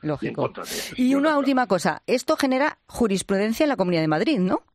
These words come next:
Speaker 2: Es decir, marca,
Speaker 1: No.
Speaker 2: eh, ¿o no?
Speaker 1: No, no, no, no.
Speaker 2: ¿No?
Speaker 1: La jurisprudencia es del Tribunal Supremo, ¿no? El Tribunal
Speaker 2: O sea,
Speaker 1: Superior
Speaker 2: que
Speaker 1: de
Speaker 2: aunque
Speaker 1: Justicia
Speaker 2: ha-, se haya dado esta sentencia, no significa que para cualquier trabajador de Madrid que haya estado en la misma situación,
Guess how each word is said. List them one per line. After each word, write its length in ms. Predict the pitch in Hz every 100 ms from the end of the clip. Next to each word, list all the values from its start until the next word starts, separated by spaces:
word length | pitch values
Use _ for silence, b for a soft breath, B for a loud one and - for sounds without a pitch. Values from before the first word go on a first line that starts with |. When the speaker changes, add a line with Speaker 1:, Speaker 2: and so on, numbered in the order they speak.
| _
Speaker 2:
Es 80 | -
decir, 200 | 185 196
marca, 320 | 180 196 254 -
Speaker 1:
No. 120 | 190
Speaker 2:
eh, 240 | 180 143 - -
¿o 120 | 208
no? 140 | 202 156
Speaker 1:
No, 100 | 165
no, 140 | 156
no, 160 | 143 139
no. 180 | 127 117
Speaker 2:
¿No? 100 | 214
Speaker 1:
La 40 | -
jurisprudencia 560 | 147 160 165 196 185 156
es 60 |
del 100 | 127
Tribunal 360 | 123 127 120 110
Supremo, 360 | - - 67
¿no? 160 | 92 87
El 100 | 92
Tribunal 320 | - 113 131 131
Speaker 2:
O 60 |
sea, 140 | 202 202
Speaker 1:
Superior 80 | 202
Speaker 2:
que 60 |
Speaker 1:
de 40 | 190
Speaker 2:
aunque 240 | 180 170 214
Speaker 1:
Justicia 220 | 214 -
Speaker 2:
ha-, 40 | 208
se 120 | -
haya 100 | 240
dado 120 | 269 262
esta 200 | 262 240
sentencia, 500 | - 240 240 254 262
no 80 |
significa 420 | 226 226 202 233 233
que 100 | 220
para 140 | 190
cualquier 240 | 185 185 196
trabajador 400 | 220 208 202 190
de 100 | 196
Madrid 280 | 185 170 156
que 100 | 175
haya 160 | 190
estado 240 | 190 - 180
en 40 |
la 80 | 175
misma 180 | 180 190
situación, 460 | 180 185 180 254